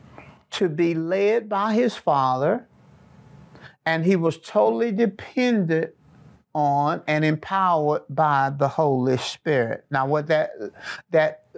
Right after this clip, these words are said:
literally means, or in a practical way, what that means is that when Jesus resisted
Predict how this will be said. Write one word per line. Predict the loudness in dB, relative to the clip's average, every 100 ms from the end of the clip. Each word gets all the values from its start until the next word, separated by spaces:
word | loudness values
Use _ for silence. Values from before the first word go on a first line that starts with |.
| -4
literally | 0 0 2 0 2 2 2
means, | 0 2 2 2 2 -2 -2
or | 0 2 2
in | 0 -2
a |
practical | -2 -2 0 0 -2 -4 0 2 2
way, | 0 0 0
what | 0 -2 0
that | 0 0
means | 0 2 2 0 -2
is | -2 0 2 0 -4 _ -18 -16 -16 -20 -18
that | -2 0 2
when | 0 0 0
Jesus | 0 0 2 0 0 0 -2 -6 -2
resisted | 2 2 0 0 0 0 0 -2 -2